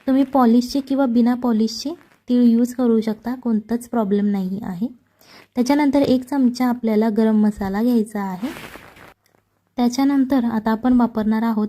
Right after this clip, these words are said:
एक चमचा लाल तिखट. हे लाल तिखट आपण आपल्या घरातलं वापरायचं आहे, जे रोज आपण भाजी करण्यासाठी वापरतो, ते लाल तिखट घ्यायचं आहे. त्याच्यानंतर अर्धा चमचा आपल्याला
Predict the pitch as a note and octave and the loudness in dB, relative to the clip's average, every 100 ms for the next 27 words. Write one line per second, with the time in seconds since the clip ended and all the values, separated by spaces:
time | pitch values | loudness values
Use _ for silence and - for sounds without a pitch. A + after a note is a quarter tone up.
0 | - G#3+ G#3 A3 G3+ F3+ A3 C4 - G#3 | -2 -2 -2 -4 -4 -4 -8 -8 -8 -4
1 | G3+ F#3+ F3+ F3 A#3+ B3+ - _ _ _ | -2 -4 -8 -8 -8 -8 -14 _ _ _
2 | B3+ C4+ B3+ B3+ C#4 C4 B3 A#3+ A#3+ A#3+ | 2 4 2 2 0 0 2 2 2 0
3 | A#3 A3 G#3 A3+ A3+ A3+ A3 G#3 G3 G3+ | 0 0 0 -2 -2 -2 -2 -2 -2 -6
4 | G3 G#3+ A3 A#3+ - _ _ G#3+ A3 A3+ | -2 -2 -2 -4 -10 _ _ 0 2 2
5 | A3+ A#3 A3 G#3 G#3+ A3 G#3 G#3+ A#3+ A#3 | 2 2 2 2 0 2 0 0 0 0
6 | G#3+ F#3 F#3 F3+ B3 C#4+ _ - A3 G#3 | -2 -4 -8 -8 -8 -10 _ 0 2 2
7 | G3 G3 G#3 G#3+ G#3 F#3+ F3 F#3+ F3+ F3 | -2 -6 -6 -2 -2 -2 -6 -12 -12 -12
8 | C4+ - _ _ _ _ _ _ _ - | -14 -16 _ _ _ _ _ _ _ 0
9 | A#3 B3+ C#4 C#4+ C4 B3+ B3 - _ - | 2 2 2 2 2 0 0 -8 _ -4
10 | A3+ A3+ B3 B3+ B3+ A#3+ A#3 A3+ G#3 G#3+ | 0 2 0 2 0 2 -2 -2 -2 -2